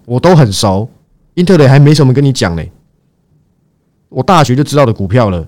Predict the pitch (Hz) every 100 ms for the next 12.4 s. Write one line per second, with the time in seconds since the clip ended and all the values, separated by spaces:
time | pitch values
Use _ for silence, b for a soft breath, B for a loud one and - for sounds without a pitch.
0 | - 156 160 123 127 113 127 113 123 127
1 | - 131 131 139 107 90 117 92 82 78
2 | 82 _ _ _ _ _ _ _ _ _
3 | 135 135 127 123 127 110 90 _ _ _
4 | _ 101 127 - 80 - _ _ _ _
5 | _ _ _ _ _ - 160 165 151 120
6 | 151 117 98 95 - 113 123 117 117 98
7 | 92 85 107 107 104 127 151 92 95 104
8 | - 92 107 110 80 95 90 - _ _
9 | _ _ _ _ _ _ - 165 160 151
10 | 143 117 151 120 - 131 107 110 - 139
11 | 143 - 107 113 120 120 120 120 101 95
12 | 101 92 82 87